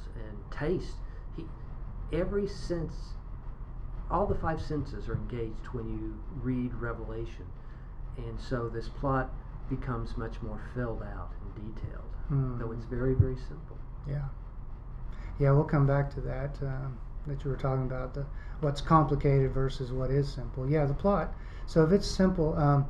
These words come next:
Speaker 2: I'm also struck by your third point, which is kind of,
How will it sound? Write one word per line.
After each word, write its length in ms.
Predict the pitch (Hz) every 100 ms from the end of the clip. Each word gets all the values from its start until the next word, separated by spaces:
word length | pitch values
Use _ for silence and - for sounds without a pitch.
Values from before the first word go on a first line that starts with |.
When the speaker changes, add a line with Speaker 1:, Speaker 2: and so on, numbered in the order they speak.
| - - - - 160
Speaker 2:
I'm 140 | 165
also 380 | 165 190 - 165
struck 460 | - - 160 156
by 140 | 143 135
your 140 | 127 - -
third 320 | 165 170 143
point, 360 | - 123 123 143
which 240 | 135 -
is 180 | 135 - - - - -
kind 200 | 139
of, 80 | 135